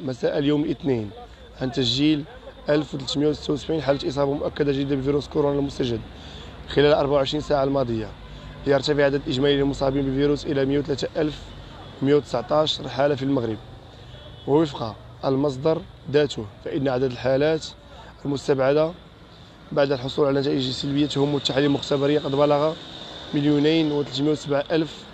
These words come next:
وأربعمية وسبعة وخمسين حالة منذ بداية انتشار الفيروس على المستوى الوطني. وأفادت المعطيات الرسمية بأن الفترة نفسها عرفت خمسة وعشرين حالة وفاة جديدة، ليصل عدد ضحايا كورونا إلى ألف وثمانمية وخمسة وخمسين حالة،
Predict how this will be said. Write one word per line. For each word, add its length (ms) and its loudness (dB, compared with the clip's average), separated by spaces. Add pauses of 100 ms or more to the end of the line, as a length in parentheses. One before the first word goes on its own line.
(880)
وأربعمية 360 4
وسبعة 220 0
وخمسين 340 -2
حالة 220 2
منذ 240 0
بداية 180 4
انتشار 320 -2
الفيروس 400 -2
على 60 0
المستوى 280 0
الوطني. 380 0 (800)
وأفادت 580 4 (200)
المعطيات 380 0
الرسمية 420 2
بأن 280 2
الفترة 340 2
نفسها 360 2
عرفت 420 2
خمسة 220 -2
وعشرين 220 0
حالة 220 2
وفاة 140 4
جديدة، 400 2 (1080)
ليصل 380 6
عدد 320 6
ضحايا 480 6 (420)
كورونا 400 4 (120)
إلى 280 4 (360)
ألف 200 2
وثمانمية 320 0
وخمسة 280 -4
وخمسين 280 -2
حالة، 320 2